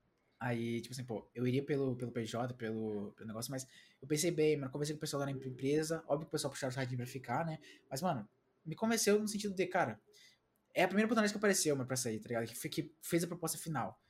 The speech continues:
Não é possível, vai ser a última, né? Então, ou continuar na Natura ali, que pra mim tava, tava massa, tá ligado? A experiência. É, claro que, pô, é difícil e tudo mais. Ou, mano, vou nessa aí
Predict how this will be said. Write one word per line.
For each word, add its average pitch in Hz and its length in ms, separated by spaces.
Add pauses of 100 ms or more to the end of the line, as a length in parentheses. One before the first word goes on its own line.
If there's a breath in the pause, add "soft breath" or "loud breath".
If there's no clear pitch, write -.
(280)
Não 233 80
é - 20
possível, 226 240
vai 196 80
ser 233 100
a - 20
última, 170 260
né? 139 60
Então, 147 340 (200)
ou 190 180
continuar 180 300
na 165 60
Natura 165 200
ali, 147 100
que 147 60
pra 151 100
mim 143 100
tava, 139 280
tava 135 180
massa, 131 300
tá - 80
ligado? 127 180
A 139 40
experiência. 127 500 (480 soft breath)
É, - 220
claro 147 180
que, 147 380
pô, 117 240 (180)
é 117 80
difícil 123 380
e - 20
tudo 127 100
mais. 147 340 (260)
Ou, 220 320
mano, 151 440 (160)
vou 151 240
nessa 175 200
aí 175 300